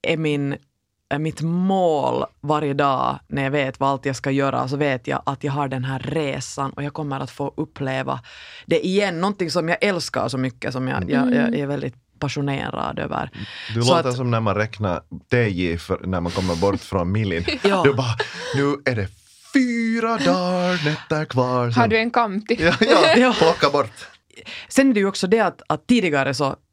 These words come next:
Speaker 1: var ju livet annorlunda innan, innan coronan och då kanske man reste oftare. Kanske man inte
Speaker 2: Mm.
Speaker 1: uppskattade det lika mycket, men nu när det inte händer så ofta
Speaker 3: Mm.
Speaker 1: så uppskattar man det helt jättemycket. Och det är roligt att vara glad över någonting som inte ännu har hänt.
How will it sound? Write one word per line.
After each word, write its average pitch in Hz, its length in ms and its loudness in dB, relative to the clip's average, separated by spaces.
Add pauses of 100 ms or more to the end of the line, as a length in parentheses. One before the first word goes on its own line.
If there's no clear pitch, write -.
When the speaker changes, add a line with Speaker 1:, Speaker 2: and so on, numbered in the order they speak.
(240)
Speaker 1:
var 170 60 2
ju 165 60 2
livet 156 180 2
annorlunda 131 680 0
innan, 139 420 -2
innan 139 260 -2
coronan 135 680 0
och 139 80 -2
då 151 60 0
kanske 151 200 -4
man 143 120 -2
reste 151 300 -2
oftare. 156 680 -2
Kanske 208 180 2
man 196 80 2
inte 196 100 0
Speaker 2:
Mm. 233 80 0
Speaker 1:
uppskattade 135 460 -4
det 135 60 -2
lika 139 240 -4
mycket, 151 400 -4
men 147 140 -2
nu 190 120 -2
när 143 120 -4
det 139 80 -4
inte 139 320 -8
händer 151 340 -2
så - 180 -6
ofta - 460 -2
Speaker 3:
Mm. 87 120 -2 (240)
Speaker 1:
så - 120 -2
uppskattar 160 440 -2
man 143 160 -2
det 135 60 -2
helt 147 160 -4
jättemycket. 139 680 -4 (240)
Och 160 80 2
det 175 60 2
är 185 80 2
roligt 202 240 2
att 139 60 -4
vara 147 120 2
glad 156 180 2
över 135 120 0
någonting 139 240 -2
som 135 120 -2
inte 139 180 -2
ännu 135 160 -2
har 127 60 -2
hänt. 254 720 -2